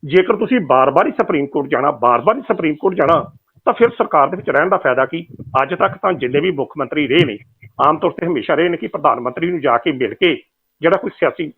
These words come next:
ਲਾਹਾ ਉਹ ਲੈ ਲੈਂਦੇ ਰਹਿੰਦੇ, ਸਿਆਸੀ ਫਾਇਦਾ ਲੈ ਲੈਂਦੇ ਰਹੇ ਆ। ਮੈਨੂੰ, ਸਿੱਧੂ ਸਾਹਿਬ, ਗੱਲ ਯਾਦ ਆ ਕਿ ਉੱਪਰ ਕਾਂਗਰਸ ਦੀ ਸਰਕਾਰ ਹੁੰਦੀ ਸੀ, ਡਾਕਟਰ ਮਨਮੋਹਨ ਸਿੰਘ ਕਾਂਗਰਸ ਦੇ ਪ੍ਰਧਾਨ ਮੰਤਰੀ ਸਨ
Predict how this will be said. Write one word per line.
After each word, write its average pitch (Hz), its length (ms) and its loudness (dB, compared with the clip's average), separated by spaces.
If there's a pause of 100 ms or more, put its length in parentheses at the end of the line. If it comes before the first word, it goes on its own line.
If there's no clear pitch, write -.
ਲਾਹਾ 160 480 2
ਉਹ 156 80 4
ਲੈ 120 140 0
ਲੈਂਦੇ 131 220 -2
ਰਹਿੰਦੇ, 160 240 -2
ਸਿਆਸੀ - 320 -6
ਫਾਇਦਾ 147 380 0 (220)
ਲੈ 147 140 2
ਲੈਂਦੇ 127 260 0
ਰਹੇ 127 180 0
ਆ। 107 60 -4 (320)
ਮੈਨੂੰ, 170 240 0
ਸਿੱਧੂ 185 220 2
ਸਾਹਿਬ, 247 200 -2
ਗੱਲ 156 140 2
ਯਾਦ 135 280 2
ਆ 160 60 4
ਕਿ 175 220 -4
ਉੱਪਰ - 200 -8
ਕਾਂਗਰਸ 139 420 0
ਦੀ - 100 -6
ਸਰਕਾਰ 147 340 2
ਹੁੰਦੀ 139 200 -4
ਸੀ, 120 180 -12 (200)
ਡਾਕਟਰ 143 240 -2
ਮਨਮੋਹਨ 147 340 -4
ਸਿੰਘ 190 200 -8
ਕਾਂਗਰਸ 139 340 -2
ਦੇ 185 60 -4
ਪ੍ਰਧਾਨ 170 280 -2
ਮੰਤਰੀ 135 260 -8
ਸਨ 107 180 -10